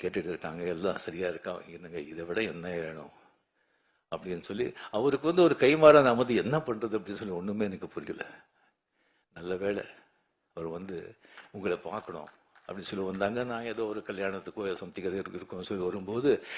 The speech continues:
இந்த புத்தகத்தை பத்தி சொன்னாங்க. இல்லைன்னா definitely நான் வந்து கொஞ்சம் விழா, விழான்னு சொன்னா கொஞ்சம் நான், நான் அவாய்ட் பண்ணுவேன். ஆ,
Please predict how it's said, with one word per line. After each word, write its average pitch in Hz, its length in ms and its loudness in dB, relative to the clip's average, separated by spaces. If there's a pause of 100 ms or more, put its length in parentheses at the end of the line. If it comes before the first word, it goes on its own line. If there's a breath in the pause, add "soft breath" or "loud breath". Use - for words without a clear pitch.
(100 loud breath)
இந்த 110 200 2
புத்தகத்தை 98 480 -4
பத்தி 82 260 -10
சொன்னாங்க. 76 260 -14 (1000)
இல்லைன்னா 147 280 8
definitely 120 500 4
நான் 95 160 2
வந்து 90 580 -4 (960)
கொஞ்சம் 127 320 4 (120)
விழா, 117 240 4
விழான்னு 107 360 4
சொன்னா 98 240 -4
கொஞ்சம் 92 240 -2
நான், 85 180 -2
நான் 80 120 -8
அவாய்ட் 80 260 -8
பண்ணுவேன். 76 400 -16 (920 soft breath)
ஆ, 82 220 -2